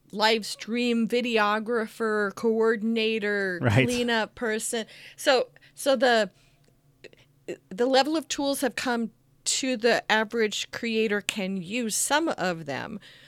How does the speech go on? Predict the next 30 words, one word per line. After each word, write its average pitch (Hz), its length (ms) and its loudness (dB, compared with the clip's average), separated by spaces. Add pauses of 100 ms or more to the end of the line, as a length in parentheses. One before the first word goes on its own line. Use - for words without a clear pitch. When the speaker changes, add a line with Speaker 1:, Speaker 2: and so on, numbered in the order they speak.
(160)
Speaker 1:
but 208 220 -2
the 202 100 -2
people 240 260 -4
are 208 100 0
now 214 280 2
beginning 220 360 2
to 190 100 -4
dig 185 320 -2
into 214 340 -4
the, 170 140 -6
"How 208 320 -2
in 320 80 -2
the 294 80 0
world 254 340 0
do 165 140 -6
I 165 100 0
clean 175 380 -4
up 277 100 2
my 330 200 2
audio 330 500 2
from 226 180 -4
a 262 60 0
live 294 260 0
stream? 202 360 -4
How 214 200 0
do 240 140 4
I, 220 320 4 (500)
um, 190 420 0
you 196 120 -6
know, 151 160 -2